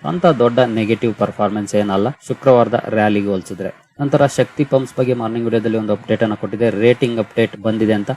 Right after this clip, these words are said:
ಅಪ್ಗ್ರೇಡ್ ಆಗಿದೆ ಕಂಪನಿಯ ಲಾಂಗ್ ಟರ್ಮ್ ರೇಟಿಂಗ್ಸ್ ಅಂತ. So ನೋಡ್ಬೋದು ಇವತ್ತು ಫೈವ್ ಪರ್ಸೆಂಟ್ ಸರ್ಕ್ಯೂಟ್ ಅಲ್ಲಿ ಸ್ಟಾಕ್ ಕ್ಲೋಸಿಂಗ್ ಅನ್ನ ಕೊಟ್ಟಿದೆ.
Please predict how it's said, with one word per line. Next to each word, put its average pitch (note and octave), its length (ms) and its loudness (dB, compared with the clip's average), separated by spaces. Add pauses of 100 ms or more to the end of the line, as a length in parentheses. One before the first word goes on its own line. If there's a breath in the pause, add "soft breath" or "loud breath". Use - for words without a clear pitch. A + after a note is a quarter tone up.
(360 loud breath)
ಅಪ್ಗ್ರೇಡ್ A2+ 360 4
ಆಗಿದೆ A2 260 4
ಕಂಪನಿಯ G#2+ 380 -4
ಲಾಂಗ್ G2+ 280 -2
ಟರ್ಮ್ G#2 220 -2
ರೇಟಿಂಗ್ಸ್ G2+ 360 -2
ಅಂತ. G2+ 160 -4 (380 loud breath)
So D3 80 -10
ನೋಡ್ಬೋದು B2 320 0
ಇವತ್ತು A#2 280 0
ಫೈವ್ G#2+ 280 -2
ಪರ್ಸೆಂಟ್ A2+ 340 -4
ಸರ್ಕ್ಯೂಟ್ G#2 380 -6
ಅಲ್ಲಿ G#2+ 140 0
ಸ್ಟಾಕ್ G2 300 -6
ಕ್ಲೋಸಿಂಗ್ G2+ 300 -2
ಅನ್ನ G2+ 100 -6
ಕೊಟ್ಟಿದೆ. F2+ 360 -4